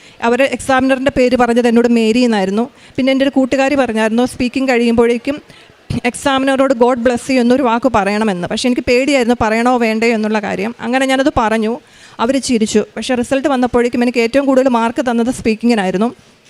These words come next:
പിന്നെ അത് കഴിഞ്ഞ് ഉടനെ തന്നെ അടുത്ത ഡേറ്റും എടുത്തു. ആ സമയത്ത് ഞാൻ വീട്ടിൽ ഇരുന്നാണ് പഠിച്ചത്. ഏഹ്, മോൾക്ക് സ്കൂളിൽ പോ-, സ്കൂളിലും ചേർത്താണ്. അപ്പോൾ പോയി പഠിക്കാനുള്ള പറ്റുന്നുമില്ലായിരുന്നു. പഠിക്കാൻ എനിക്ക് വീട്ടിൽ ഇരുന്ന പഠിത്തവും നടക്കുന്നുമില്ലായിരുന്നു. അങ്ങനെ പറ്റുന്നില്ലായിരുന്നു പഠിക്കാൻ വേണ്ടി.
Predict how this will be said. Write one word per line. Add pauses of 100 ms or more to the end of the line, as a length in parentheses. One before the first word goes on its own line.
(560)
പിന്നെ
അത്
കഴിഞ്ഞ്
ഉടനെ
തന്നെ
അടുത്ത
ഡേറ്റും
എടുത്തു.
ആ
സമയത്ത്
ഞാൻ
വീട്ടിൽ
ഇരുന്നാണ്
പഠിച്ചത്.
ഏഹ്, (540)
മോൾക്ക്
സ്കൂളിൽ
പോ-,
സ്കൂളിലും
ചേർത്താണ്.
അപ്പോൾ
പോയി
പഠിക്കാനുള്ള
പറ്റുന്നുമില്ലായിരുന്നു.
പഠിക്കാൻ
എനിക്ക് (340)
വീട്ടിൽ
ഇരുന്ന
പഠിത്തവും
നടക്കുന്നുമില്ലായിരുന്നു.
അങ്ങനെ
പറ്റുന്നില്ലായിരുന്നു
പഠിക്കാൻ
വേണ്ടി.